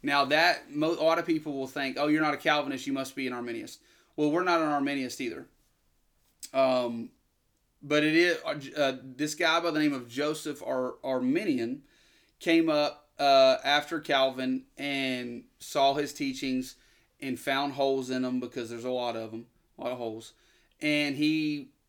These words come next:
uh, started, you know, combating those things. And I will say there are more things that we agree with but th-, in Arminianism than Calvinism. We are not Arminians because we're just Bible believers.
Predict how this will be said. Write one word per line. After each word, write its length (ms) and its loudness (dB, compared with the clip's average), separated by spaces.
uh, 260 6
started, 520 2
you 140 -4
know, 80 -4
combating 560 2
those 240 -4
things. 520 -6
And 220 -2
I 140 2
will 240 4
say 340 0
there 280 2
are 200 2
more 540 0
things 440 0
that 120 -6
we 180 0
agree 320 -2
with 420 -6
but 220 -6
th-, 260 0
in 140 -2
Arminianism 760 0
than 140 -6
Calvinism. 600 -6
We 200 2
are 180 -2
not 280 4
Arminians 540 -4
because 640 -8
we're 240 -2
just 180 -10
Bible 280 2
believers. 460 -10